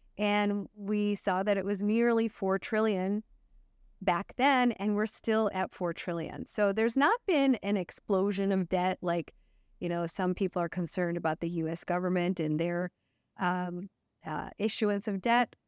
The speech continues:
In the municipal bond market, we're just not seeing that. And we also have this natural, uh, facility where municipalities,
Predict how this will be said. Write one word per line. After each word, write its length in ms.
In 100
the 80
municipal 380
bond 200
market, 260
we're 120
just 220
not 200
seeing 220
that. 140
And 80
we 100
also 320
have 380
this 200
natural, 1040
uh, 180
facility 800
where 540
municipalities, 1040